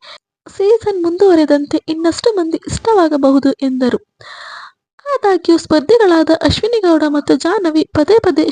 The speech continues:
ರಕ್ಷಿತಾರನ್ನು ಟಾರ್ಗೆಟ್ ಮಾಡಿದ್ದು ಮನೆಯಲ್ಲಿ ಟೆನ್ಷನ್ ಸೃಷ್ಟಿಸಿದೆ. ಗೆಜ್ಜೆ ಸದ್ದನ್ನು ತಾವೇ ಮಾಡಿ ಅದನ್ನು ರಕ್ಷಿತಾ ಮೇಲೆ ಹಾಕಲು ಯತ್ನಿಸಿದ್ದು ಅವರ ನಡವಳಿಕೆಯು ವೀಕ್ಷಕರ ಕೋಪಕ್ಕೆ ಕಾರಣವಾಗಿದೆ.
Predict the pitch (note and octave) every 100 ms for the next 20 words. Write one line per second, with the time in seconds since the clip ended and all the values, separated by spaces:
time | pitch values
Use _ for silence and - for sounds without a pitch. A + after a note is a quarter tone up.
0 | - C4 - G4 A#4 A4+ E4 D4+ D#4 D4+
1 | D#4 F#4 - D4 C#4+ C4+ D4+ C#4+ D#4+ -
2 | - - - - F#4 G#4+ A4 E4+ E4+ -
3 | E4 - E4+ D#4+ C#4 - C#4 - A#3+ -
4 | _ - - - G4 F4+ D4+ C5 B4+ G4
5 | C4+ D#4 D4+ D4 C#4 C4+ E4 A4 F#4 D4
6 | D4 - C#4+ D4 C#4 C#4+ B3 - - A4
7 | F4+ D#4 - - C#4 D4 C4+ B3+ B3 D#4+
8 | - C4 A#3+ C#4+ D#4 - - - - G#4+
9 | G4 E4 C#4+ E4 F#4+ E4+ - D4 D4+ C#4
10 | D#4+ - E4+ C#4 C#4 C#4+ C#4+ C4+ C4+ C4
11 | C4 C4 C#4 C4 A#3 A3+ G#3 A3+